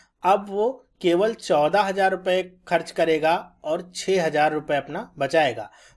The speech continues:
तो अपने आप ही आप समझ जाएंगे क्या कि डिप-, डिमांड में क्या ही होगी, कमी आएगी, क्योंकि अब चौदह हजार रुपये ही खर्च कर रहा है वो। ठीक इसी का उल्टा भी हो सकता है कि अगर उसका झुकाव खर्च करने की तरफ ज़्यादा बढ़ जाए,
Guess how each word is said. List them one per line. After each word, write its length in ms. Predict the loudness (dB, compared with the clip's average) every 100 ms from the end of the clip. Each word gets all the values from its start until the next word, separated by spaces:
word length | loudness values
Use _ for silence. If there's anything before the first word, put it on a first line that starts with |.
| -20
तो 60 |
अपने 440 | -2 -2 0 -2 0
आप 200 | 0 2
ही 60 | 0
आप 140 | 0
समझ 300 | -2 -2 0
जाएंगे 380 | 2 0 2 -2
क्या 380 | 0 0 -2 -10 -8
कि 100 | -6
डिप-, 380 | -6 -8 -8
डिमांड 400 | -4 0 2 2
में 80 | 0
क्या 140 | 2 2
ही 120 | 2
होगी, 400 | -2 -6 -12 0
कमी 300 | 2 2 2
आएगी, 320 | 2 0 -2
क्योंकि 300 | -6 -6 -4
अब 60 | -4
चौदह 340 | -2 0 2
हजार 200 | 2 0
रुपये 200 | -2 -6
ही 80 | -6
खर्च 300 | -8 -14 -12
कर 160 | -12 -8
रहा 140 | -6
है 100 | -6
वो। 260 | -8 -14 -16 _ _ _ _ -6
ठीक 200 | -4 -2
इसी 180 | -2 2
का 100 | 2
उल्टा 280 | 2 0
भी 100 | 0
हो 100 | -2
सकता 300 | -2 -6 -2
है 280 | -2 -2 -4 -12 _ -16
कि 180 | -14 -4
अगर 260 | -2 2 2
उसका 260 | 0 -2 -4
झुकाव 480 | -6 -6 -4 -4 -2
खर्च 280 | -2 0 0
करने 360 | -2 -2 -4
की 80 | -6
तरफ 240 | 0 0
ज़्यादा 280 | 2 0 0
बढ़ 160 | -2 -2
जाए, 400 | 0 0 0